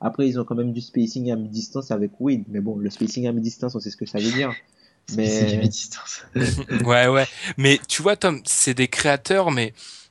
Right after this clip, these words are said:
Speaker 3: la complémentarité, elle est, elle est vraiment, elle
Speaker 2: Ouais.
Speaker 3: pose problème parce que il crée. Ouais, mais il va créer pourquoi ? Parce que en fait, ils vont tous se retrouver, euh... Butler. Bon, Butler peut peut-être retourner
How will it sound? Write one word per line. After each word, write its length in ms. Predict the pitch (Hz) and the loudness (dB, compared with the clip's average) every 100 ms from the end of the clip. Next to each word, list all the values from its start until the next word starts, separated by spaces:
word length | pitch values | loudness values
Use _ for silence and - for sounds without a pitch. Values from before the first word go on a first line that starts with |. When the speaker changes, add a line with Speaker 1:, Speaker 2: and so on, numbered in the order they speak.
| _ _ _ _ _ _ - - - _ _ - | _ _ _ _ _ _ -16 -16 -18 _ _ -8
Speaker 3:
la 100 | 143 | -6
complémentarité, 720 | - 131 147 127 127 123 123 | -4 0 2 4 4 2 2
elle 120 | 165 107 | 0 -2
est, 160 | 113 | -4
elle 80 | 107 | -4
est 60 | 104 | -2
vraiment, 340 | 131 135 131 - _ _ 117 | 0 0 0 -4 _ _ 0
elle 100 | 117 | 4
Speaker 2:
Ouais. 60 | |
Speaker 3:
pose 160 | 143 135 | 4 2
problème 220 | - 196 | 4 2
parce 160 | 143 - | 2 -2
que 80 | 131 - - - _ | -2 -6 -18 -20 _
il 120 | 135 | -12
crée. 520 | - - - 175 185 - - - | -4 -2 0 0 -2 -6 -18 0
Ouais, 140 | 190 | 2
mais 100 | 190 | 4
il 80 | 123 | 2
va 120 | 120 | 0
créer 240 | - 147 139 | 0 -2 -2
pourquoi ? 380 | 139 - 165 | -4 0 0
Parce 200 | 156 120 | 2 -2
que 180 | - 127 - | -4 -4 0
en 80 | 123 | -2
fait, 340 | 151 143 - - | 0 -4 -6 -6
ils 100 | 123 | -4
vont 120 | 117 | -4
tous 180 | - 151 | -4 -2
se 180 | - | -2
retrouver, 500 | 131 - - 131 139 131 | -2 -4 -4 2 4 4
euh... 160 | 117 - - - | 2 -2 -14 -2
Butler. 300 | 127 147 165 143 | 4 6 6 4
Bon, 180 | 135 156 | 4 2
Butler 360 | 143 160 202 190 | 2 4 4 4
peut 120 | 143 127 | 2 0
peut-être 400 | - 160 - 143 | 0 0 2 -2
retourner 340 | - 131 | -2 -6